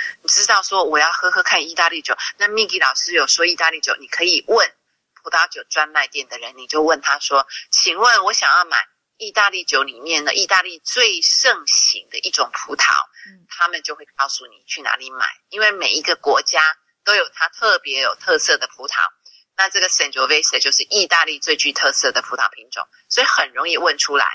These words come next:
Speaker 2: 嗯。
Speaker 1: 就像大家这个用广播听的听不出来，可能要拼音也很烦，那么就可以直接去问酒商哈，卖葡萄酒的专卖店，找一个人问一下，他们一定知道。那除此以外，我还推荐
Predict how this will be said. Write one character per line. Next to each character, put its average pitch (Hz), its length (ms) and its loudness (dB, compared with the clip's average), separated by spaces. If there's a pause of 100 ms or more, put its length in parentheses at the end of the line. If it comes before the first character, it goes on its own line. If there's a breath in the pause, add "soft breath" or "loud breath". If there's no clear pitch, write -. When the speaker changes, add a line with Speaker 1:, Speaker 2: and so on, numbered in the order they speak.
(180)
Speaker 2:
嗯。 202 200 -8
Speaker 1:
就 175 100 2
像 190 160 0
大 196 180 2
家 180 240 0 (580)
这 147 200 -2
个 143 100 -4
用 190 200 0 (140)
广 123 240 0
播 160 160 0
听 156 240 -2
的 147 80 -4
听 156 180 -10
不 156 120 -6
出 147 140 -2
来， 131 80 2 (180)
可 104 60 -14
能 123 100 0
要 160 120 4
拼 180 200 -12
音 180 200 -2
也 147 140 2
很 - 60 -4 (280)
烦， 117 100 0 (640 loud breath)
那 170 60 0
么 165 100 4 (220)
就 175 120 -8
可 - 120 -8
以 135 60 -2
直 - 160 -8
接 151 140 0
去 143 140 -2
问 143 340 -2
酒 - 320 0
商 - 260 2 (160)
哈， - 200 -2
卖 170 200 0
葡 - 140 -14
萄 131 140 0
酒 127 120 -8
的 120 100 -12
专 127 220 -2
卖 131 260 -2
店， - 160 -10 (260 loud breath)
找 - 200 -2
一 143 80 -12
个 156 100 0
人 123 180 0
问 160 160 2
一 127 60 -6
下， - 240 0
他 151 80 0
们 135 120 -14
一 - 60 -14
定 131 180 -14
知 - 180 0
道。 123 140 0 (600 loud breath)
那 370 80 4
除 - 180 -2
此 294 200 2
以 147 120 0
外， 147 160 0 (160)
我 127 60 -10
还 - 160 -6
推 170 260 -4
荐 160 280 -2